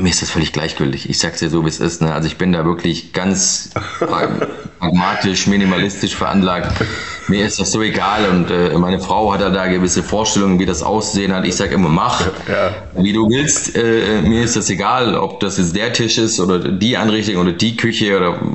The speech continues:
Speaker 1: ja, mir ist, mir ist das egal. Also ich hab da auch nicht so einen Wunsch, ähm, witzigerweise. Ich hab da jetzt auch nicht so, dass ich sag, „Boah, äh, ich, wenn ich mal,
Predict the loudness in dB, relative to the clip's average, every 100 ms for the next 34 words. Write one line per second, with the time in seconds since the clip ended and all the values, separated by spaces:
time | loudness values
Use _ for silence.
0 | -6 -10 -8 0 2 2 -2 -6 -6 -2
1 | 0 -2 -4 -2 -2 -2 -2 -2 -2 -2
2 | 0 0 -2 -10 -14 -12 -4 -2 -2 -2
3 | 0 2 2 2 2 2 4 2 0 -6
4 | -14 -20 -20 -12 -4 0 2 2 -2 -6
5 | -4 -2 -2 0 0 0 0 0 0 -2
6 | 0 0 0 0 -2 -2 -2 0 0 2
7 | 0 0 -2 -4 -6 -6 -8 -6 -2 0
8 | 0 -4 -2 0 0 0 -2